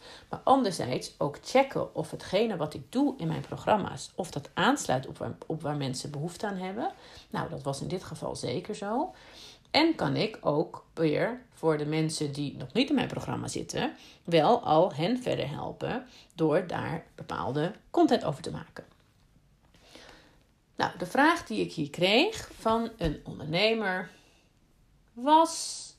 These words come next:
ga ik hem even erbij pakken. "Ik zou wel meer willen leren om een goede opbouw en strategie in mijn socials en mails te krijgen."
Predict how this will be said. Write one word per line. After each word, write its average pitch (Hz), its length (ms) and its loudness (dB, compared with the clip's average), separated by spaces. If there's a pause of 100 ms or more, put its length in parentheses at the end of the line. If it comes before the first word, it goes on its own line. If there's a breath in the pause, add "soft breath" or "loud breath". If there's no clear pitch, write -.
(260)
ga - 80 -10
ik 165 100 -10
hem - 120 -10
even - 280 -10
erbij 247 380 0
pakken. 175 480 -2 (600 loud breath)
"Ik 339 180 6
zou 277 280 4
wel 160 140 -2
meer 247 300 4
willen - 240 -6
leren 220 480 2 (280 loud breath)
om 175 240 -2
een 160 140 -6
goede 320 480 2 (120)
opbouw 214 480 4
en 185 140 -6
strategie 170 720 -4
in 165 140 -4
mijn 143 180 -6
socials - 720 -2
en 147 200 -4
mails 165 320 -2
te - 100 -12
krijgen." - 500 -14